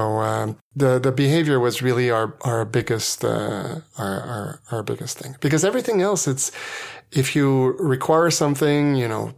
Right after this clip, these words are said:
there's no way around it. Or if you use a module, which is basically requiring,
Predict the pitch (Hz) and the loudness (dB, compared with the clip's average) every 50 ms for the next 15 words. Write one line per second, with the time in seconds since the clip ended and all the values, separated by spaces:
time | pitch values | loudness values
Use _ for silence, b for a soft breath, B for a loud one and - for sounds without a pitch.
0 | - - 135 127 127 135 139 131 127 123 123 131 127 123 113 117 117 120 127 123 | -4 0 2 2 4 4 2 2 2 2 2 2 2 2 2 2 2 2 2 2
1 | 117 113 107 - 120 120 120 117 - - 131 120 113 110 120 143 156 170 175 180 | 0 -2 0 2 2 2 2 0 0 0 0 0 0 0 2 4 4 4 4 4
2 | 175 160 156 - - - - 151 135 135 135 143 147 - 165 160 160 160 160 160 | 2 2 0 -2 -4 -4 0 2 2 4 2 2 2 2 2 2 2 2 0 -2
3 | 156 B B B B B B B B B 165 - - 139 131 123 - 135 123 107 | -6 B B B B B B B B B -16 -6 0 0 0 2 2 0 0 2
4 | 110 127 127 113 123 131 - 127 120 113 113 113 113 120 113 - - 131 127 123 | 0 0 0 0 0 0 0 0 0 0 0 0 -2 -2 -2 2 4 4 4 6
5 | 123 123 123 120 120 120 127 131 - | 4 2 2 2 0 -2 -2 -6 -8